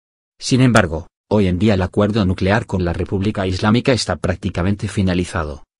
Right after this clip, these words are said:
subrayó Antonov, en cuya opinión es obvio que, entre otras cosas, las maniobras militares de la otan en su mayoría están dirigidas contra Rusia,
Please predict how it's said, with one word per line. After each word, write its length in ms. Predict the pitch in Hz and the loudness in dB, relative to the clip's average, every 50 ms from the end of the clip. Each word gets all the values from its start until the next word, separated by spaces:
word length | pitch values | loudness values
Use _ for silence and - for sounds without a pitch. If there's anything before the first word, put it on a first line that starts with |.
| _ | _
subrayó 420 | - - - 92 92 92 90 101 98 | -6 -4 -2 0 0 2 2 2 2
Antonov, 440 | 95 95 - 92 80 78 80 78 - - _ _ _ - | 0 0 -2 -4 -4 -4 -6 -8 -8 -12 _ _ _ -4
en 160 | - 90 90 | -2 -2 -2
cuya 280 | - - 107 101 98 90 | 0 0 0 2 2 0
opinión 380 | 85 - 90 78 80 90 98 | 0 -2 -2 -2 0 2 2
es 160 | 110 127 - - | 0 0 0 0
obvio 340 | 107 92 90 85 82 85 | 0 0 0 -2 -2 -2
que, 280 | 85 - 98 87 82 - _ _ _ _ | -2 -4 -4 -4 -6 -8 _ _ _ _
entre 260 | - 92 92 87 - 95 | -2 -2 -2 0 0 -2
otras 240 | 90 - 104 - | -2 -2 -4 -4
cosas, 460 | - - 92 - - 85 82 - - _ _ _ _ | -4 -6 -6 -6 -6 -6 -8 -8 -12 _ _ _ _
las 180 | - 107 104 95 | -4 -2 0 0
maniobras 460 | 101 101 101 104 117 120 123 117 98 | 2 2 2 4 4 2 2 0 0
militares 480 | 95 87 82 82 - - 98 104 101 90 | -2 -2 -4 -4 -2 -2 -2 -2 -2 -2
de 120 | 101 98 | -2 -2
la 100 | 92 92 | -2 -2
otan 260 | 87 - - 113 117 | -4 -2 0 2 4
en 100 | 110 101 | 4 2
su 140 | 92 - - | 0 0 -2
mayoría 380 | 90 90 95 95 95 113 120 110 | 0 0 2 2 2 2 2 2
están 280 | 101 - - 101 95 | 2 0 0 0 0
dirigidas 560 | 90 95 90 95 92 - 104 104 101 110 104 | 0 0 -2 -2 -2 -2 -2 -2 -2 -2 -2
contra 320 | - - 92 87 - 120 110 | -2 -2 -2 0 2 2 2
Rusia, 440 | 107 120 123 - - - 82 85 | 2 2 0 0 -2 -6 -8 -10